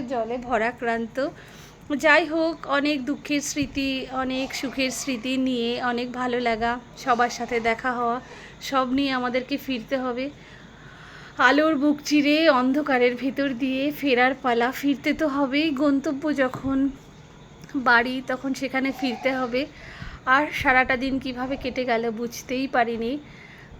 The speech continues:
ভালো লাগা ছিল, কারণ অনেক দিন পরে সবার সাথে দেখা হয়েছিল, তবে কাকিমার সাথে নেই, সেটাও খারাপ লাগছিল। যাই হোক বন্ধুরা, ভালো থাকবেন, সুস্থ থাকবেন। আহ,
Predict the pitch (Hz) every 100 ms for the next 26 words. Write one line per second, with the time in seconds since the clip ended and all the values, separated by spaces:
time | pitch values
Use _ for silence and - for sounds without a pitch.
0 | - - 294 339 339 311 320 311 311 285
1 | 294 277 269 269 262 269 285 277 269 269
2 | 254 240 240 262 254 233 220 269 262 254
3 | 269 240 277 240 226 226 214 254 240 233
4 | 233 240 254 240 - 202 220 226 220 220
5 | 226 214 - 240 240 247 247 277 277 247
6 | 269 247 254 247 233 240 254 262 226 226
7 | 247 247 - - - - 285 330 - 254
8 | 220 247 269 294 - - - - - -
9 | 240 233